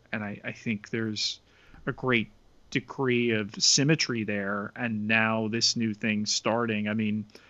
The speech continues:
I would have preferred Christmas Day. They had Soul, uh, in the chamber. They, they did the Mandalorian season two gallery as well.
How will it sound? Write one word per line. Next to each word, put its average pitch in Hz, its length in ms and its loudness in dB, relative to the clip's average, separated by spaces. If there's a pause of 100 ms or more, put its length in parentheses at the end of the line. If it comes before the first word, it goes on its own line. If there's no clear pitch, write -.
(300)
I 123 140 6
would 127 160 2
have 127 120 0
preferred 143 420 6
Christmas 135 500 2
Day. 190 560 4
They 101 140 0
had 98 380 -6
Soul, 156 640 2 (120)
uh, 127 400 0
in 143 180 -2
the 139 60 -4
chamber. 135 760 2
They, 101 460 -2
they 104 100 -2
did 101 220 -2
the 95 80 -6
Mandalorian 143 880 0
season 131 380 0
two 147 480 4
gallery 135 500 4
as 117 180 -4
well. 156 360 6